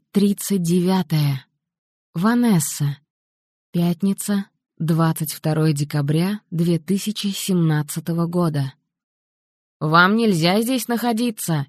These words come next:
Это опасно! Вам следует держаться подальше!»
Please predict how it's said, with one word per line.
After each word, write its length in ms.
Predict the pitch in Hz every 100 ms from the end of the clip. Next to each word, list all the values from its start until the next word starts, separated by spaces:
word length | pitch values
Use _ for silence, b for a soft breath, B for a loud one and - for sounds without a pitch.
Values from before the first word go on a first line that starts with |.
| -
Это 360 | 151 156 180
опасно! 680 | 190 208 233 240 - 165 139 -
Вам 360 | 160 175 202
следует 500 | 214 196 220 220 233
держаться 640 | 196 220 185 175 208 - 226
подальше!» 840 | 226 202 170 226 269 - 220 143